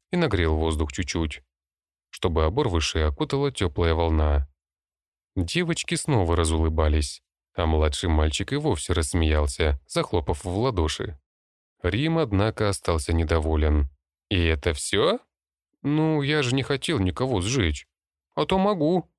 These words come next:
возмутился Карир. «Он так трех старшаков обжег у нас в приюте, что у тех глаза вытекли. Потом оттуда и слиняли», — добавила Фалла. Она явно лучше знала, как общаться с этими детьми.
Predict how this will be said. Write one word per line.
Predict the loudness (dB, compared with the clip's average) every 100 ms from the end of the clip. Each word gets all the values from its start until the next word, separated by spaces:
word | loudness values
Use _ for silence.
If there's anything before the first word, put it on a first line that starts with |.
| _ _ _ -6
возмутился | -2 0 0 0 -4 -4
Карир. | -2 -2 -4 -8 _ _ _ _ _ _ -2
«Он | 0 0
так | 0 0 0
трех | -2 0 -2
старшаков | -4 -2 -2 -2 -2
обжег | 0 0 0 2
у | 2
нас | 0
в | -2
приюте, | -2 0 0 0 0 -2 _
что | -6 -2
у | 0
тех | 0 -2 0
глаза | 0 2 2 2
вытекли. | 0 -2 -2 0 0 -2 _ _ _ -4
Потом | -4 0 0 2
оттуда | 0 -2 -2
и | -2
слиняли», — | -2 0 2 2 2 0 -4 _ _ -6
добавила | -2 2 2 2 2
Фалла. | 0 0 2 2 2 0 -4 _ _ _ _ _ _ -4
Она | 0 2
явно | 2 0 2 2
лучше | 2 -2 -4
знала, | 0 0 2 -2
как | -2 -2 -2
общаться | -4 -4 -4 -4
с | -4
этими | -2 0 0
детьми. | -2 0 2 2 0